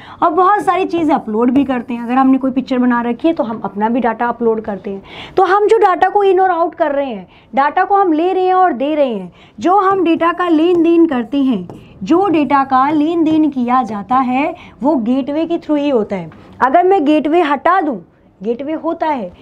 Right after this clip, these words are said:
ये एनआईसी जो होता है हमारे पास, network interface card होता है उसी के अंदर, ठीक है। तो गेटवे का काम होता है data को pass करना, transfer करना, एक जगह से दूसरी जगह भेजना।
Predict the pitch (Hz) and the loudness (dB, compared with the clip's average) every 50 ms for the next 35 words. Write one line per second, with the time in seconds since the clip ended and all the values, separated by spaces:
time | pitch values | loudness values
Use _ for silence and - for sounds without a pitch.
0 | - - - - 269 262 269 285 294 302 339 330 - 339 339 320 339 330 311 311 | -20 -14 -4 0 0 2 2 0 0 0 -2 -2 0 -2 -2 0 -2 -2 -2 -2
1 | 302 349 370 381 392 392 392 302 277 269 277 262 311 311 330 349 339 339 330 311 | 0 0 0 0 0 -2 -2 -2 0 0 0 0 0 2 2 2 2 0 -2 -2
2 | 294 277 294 311 302 302 302 311 - - - 269 247 254 269 277 277 254 233 226 | 0 0 0 0 0 -2 -4 -6 -6 -4 0 0 2 2 0 -2 -4 -6 -8 -6
3 | 247 240 247 254 247 247 269 302 349 339 - - - _ - 294 240 - 359 339 | -6 -6 -4 -4 -4 -2 -2 -2 -4 -6 -10 -20 -16 _ -10 -6 0 0 0 2
4 | 311 302 240 208 185 175 175 175 - 269 285 285 247 196 180 - - - - - | 2 0 -2 -2 -4 -8 -10 -8 -6 -6 -4 -4 -4 -6 -6 -10 -18 -20 -12 -4
5 | - 277 247 240 320 349 285 339 392 392 403 392 381 381 339 320 330 349 339 320 | -2 0 2 2 2 0 0 0 0 2 2 2 2 2 0 2 2 0 0 -2
6 | 320 311 311 320 320 330 330 330 349 381 370 - - - 208 269 285 294 294 330 | -2 -2 0 0 2 2 4 2 2 0 -4 -8 -14 -6 -2 0 0 0 0 0
7 | 339 330 330 370 359 359 - 294 277 277 302 294 302 - 302 294 302 302 311 294 | -2 0 0 -2 -4 -2 -2 -2 -2 -2 -2 -6 -6 -4 -4 -2 -2 -2 -2 -4
8 | 277 262 240 233 247 254 - 294 285 285 294 285 285 285 285 294 330 381 381 - | -4 -4 -4 -4 -4 -4 -4 -4 -2 0 0 0 0 0 0 -2 -2 -4 -6 -10
9 | - - - - 254 302 339 320 262 262 277 262 262 269 262 294 302 294 226 240 | -18 -20 -8 -2 0 0 0 0 0 0 0 0 0 -2 -2 -2 -6 -6 -6 -6
10 | 233 226 - 247 220 240 233 262 240 190 196 196 160 - 208 208 190 | -8 -8 -10 -10 -8 -6 -4 -4 -4 -6 -8 -10 -10 -10 -10 -10 -10